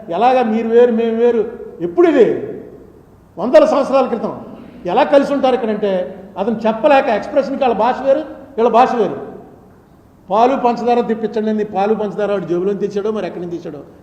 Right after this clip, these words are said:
కలిపి చూపించట, "ఇలా కలిసిపోతాం మీలో,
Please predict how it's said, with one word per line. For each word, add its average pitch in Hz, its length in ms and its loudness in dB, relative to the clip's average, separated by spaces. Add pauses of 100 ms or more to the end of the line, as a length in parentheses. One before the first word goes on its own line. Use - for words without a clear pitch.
(180)
కలిపి 185 280 -6
చూపించట, - 460 -10 (760)
"ఇలా 175 160 -4
కలిసిపోతాం 180 580 -8
మీలో, 147 240 -10